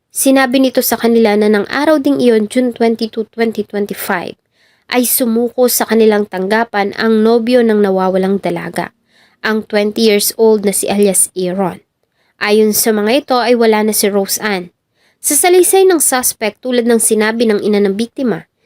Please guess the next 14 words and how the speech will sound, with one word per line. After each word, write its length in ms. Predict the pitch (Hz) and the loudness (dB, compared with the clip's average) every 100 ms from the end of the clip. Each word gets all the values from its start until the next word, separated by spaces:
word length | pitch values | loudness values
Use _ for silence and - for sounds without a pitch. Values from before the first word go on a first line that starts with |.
| _ _ 233 | _ _ -6
June 320 | 214 311 330 | 2 4 4
nineteen, 480 | 302 285 269 254 226 | 4 0 -2 -4 0
twenty 320 | 247 240 226 | -2 -2 -6
twenty-five 800 | 226 220 208 - 208 180 - - _ _ _ 247 | -2 -2 -2 -6 -4 -4 -8 -16 _ _ _ 0
ay 100 | 254 | 2
nagtungo 480 | 247 226 269 262 262 | 0 -2 -2 0 0
sila 240 | - 240 233 | 0 2 2
ng 160 | 220 | 2
nobya 500 | 208 214 208 208 185 | 2 2 2 0 -2
sa 300 | - - 220 | -2 -2 -4
Purok 320 | - 214 - | -4 -6 -4
Cinco, 480 | - 277 269 262 262 | -4 -2 -2 0 0
Barangay 480 | 220 202 196 180 180 - | 0 -2 0 -2 -2 -4
Pawa, 400 | 214 208 214 | -2 0 -2